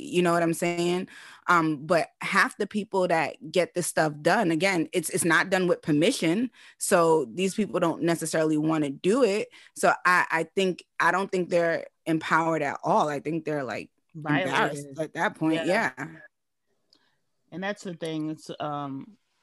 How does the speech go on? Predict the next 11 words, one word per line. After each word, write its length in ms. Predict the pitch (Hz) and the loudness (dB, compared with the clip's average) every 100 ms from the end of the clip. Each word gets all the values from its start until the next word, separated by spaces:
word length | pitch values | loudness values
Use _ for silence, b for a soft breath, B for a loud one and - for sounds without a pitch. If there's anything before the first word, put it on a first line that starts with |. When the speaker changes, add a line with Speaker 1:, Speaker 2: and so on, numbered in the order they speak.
| _ 180 | _ -10
Speaker 2:
I 80 | |
just 200 | 180 190 | -10 -6
don't 220 | 202 190 - | -4 -4 -6
think 360 | 160 156 - | -4 -4 -6
that 300 | - - - - | -12 -12 -14 -10
if 140 | 151 - | -10 -6
I 120 | 143 | -6
send 360 | 170 - 156 156 | -6 -6 -6 -4
something 440 | 147 139 143 143 143 | -6 -6 -4 -6 -4
to 140 | 147 | -6
you 520 | 143 143 139 131 139 | -4 -2 -2 -2 -6